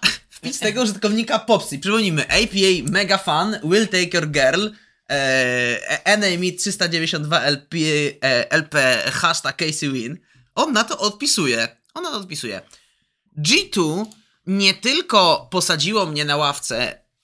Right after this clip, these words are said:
pod koniec dwa tysiące dwudziestego pierwszego roku, w pierwszym roku mojego trzyletniego kontraktu, ale także zadbało o to, abym pod żadnym pozorem nie przeszedł do innego zespołu Leca z powodów egoistycznych,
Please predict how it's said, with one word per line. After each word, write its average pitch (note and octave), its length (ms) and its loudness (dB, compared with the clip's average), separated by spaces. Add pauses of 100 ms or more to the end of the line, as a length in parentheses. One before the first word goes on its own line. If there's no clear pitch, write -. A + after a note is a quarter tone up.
(160)
pod D3 160 -8
koniec D#3+ 320 -2
dwa C#3 220 -2
tysiące D3+ 360 -4
dwudziestego C3+ 420 -4
pierwszego C#3 380 -2
roku, C#3 260 -2
w - 120 -16
pierwszym E3 380 2
roku D3+ 260 -4
mojego B2+ 340 -2
trzyletniego D#3 800 0
kontraktu, A#2 560 -8
ale F#3 160 2
także C#3 260 -4
zadbało C#3 460 -6
o B2+ 100 -10
to, B2+ 260 -10 (400)
abym A#3+ 280 0
pod D#3+ 160 -2
żadnym F3 300 0
pozorem D#3+ 440 -2
nie D3+ 120 0
przeszedł D#3+ 360 -4
do C#3 80 0
innego C#3 320 0
zespołu C3+ 380 -2
Leca B2 380 0
z - 80 -6
powodów C#3+ 320 -10
egoistycznych, D3+ 680 -6